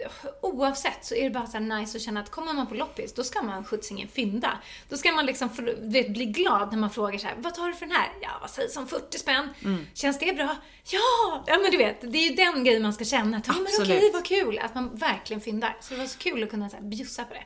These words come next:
Speaker 2: Ja, men herregud, alltså när jag pluggade så var det bästa jag visste var att sticka på loppisar. Och då började det här fenomenet bloppisar, och det var ju det bästa jag visste. Alltså
Speaker 1: Mm.
Speaker 2: det var ju så himla härligt. Och en sak måste jag te-, säga t-, med det nu som är väldigt kul faktiskt. Jag vet inte om jag har berättat det i något gammalt avsnitt, men jag gör det i alla fall.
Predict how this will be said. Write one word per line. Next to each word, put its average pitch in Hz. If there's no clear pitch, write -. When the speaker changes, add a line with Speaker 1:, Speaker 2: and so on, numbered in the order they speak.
Speaker 2:
Ja, 240
men 226
herregud, 220
alltså 190
när 196
jag 214
pluggade 185
så 190
var 180
det 180
bästa 214
jag 185
visste 170
var 165
att 151
sticka 170
på -
loppisar. 160
Och 190
då 233
började 254
det 214
här 165
fenomenet 185
bloppisar, -
och 180
det 185
var 185
ju 208
det 196
bästa -
jag 160
visste. -
Alltså 226
Speaker 1:
Mm. 220
Speaker 2:
det 220
var 196
ju -
så 180
himla 175
härligt. 170
Och -
en 359
sak 214
måste 196
jag 185
te-, -
säga 214
t-, 196
med 196
det 135
nu 160
som 180
är 160
väldigt -
kul -
faktiskt. -
Jag 226
vet 254
inte 226
om 175
jag 175
har 170
berättat -
det 170
i 151
något 156
gammalt 160
avsnitt, -
men 185
jag 226
gör 180
det 151
i 151
alla 135
fall. -